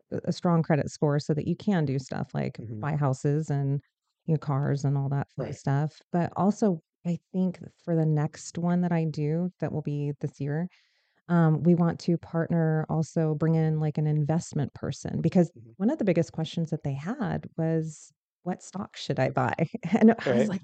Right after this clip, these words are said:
Speaker 1: "Wow," and, 'cause these are juniors and seniors, but they are, they have a hunger and desire to
Speaker 2: Mm-hmm.
Speaker 1: learn all this stuff.
Speaker 2: Right.
Speaker 1: They, um,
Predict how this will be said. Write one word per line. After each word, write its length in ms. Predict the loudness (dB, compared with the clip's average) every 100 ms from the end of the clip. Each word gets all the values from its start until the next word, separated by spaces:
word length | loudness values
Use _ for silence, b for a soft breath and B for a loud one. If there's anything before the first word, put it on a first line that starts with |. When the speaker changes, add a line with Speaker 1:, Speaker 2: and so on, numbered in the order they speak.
| -6
Speaker 1:
"Wow," 480 | -6 -2 2 4
and, 200 | 4 2
'cause 120 | 2 2
these 180 | 4
are 80 | 4
juniors 400 | 4 4 4 4
and 140 | 2 2
seniors, 540 | 2 0 0 -4 -6
but 160 | -6 -4
they 220 | 0 0
are, 220 | 0 0 0
they 180 | 2 2 0
have 260 | -8 -2 0
a 60 |
hunger 340 | 4 4 4 2
and 100 | 2
desire 460 | 2 2 4 4 2
to 100 | 2 2 4
Speaker 2:
Mm-hmm. 120 | 6
Speaker 1:
learn 180 | 6 4
all 200 | 4 4
this 180 | 4 0
stuff. 380 | -2 -4 -2 -4 -10 _
Speaker 2:
Right. 240 | -8 -8 B B B B 0
Speaker 1:
They, 420 | 2 4 2 2 2
um, 520 | 2 2 2 0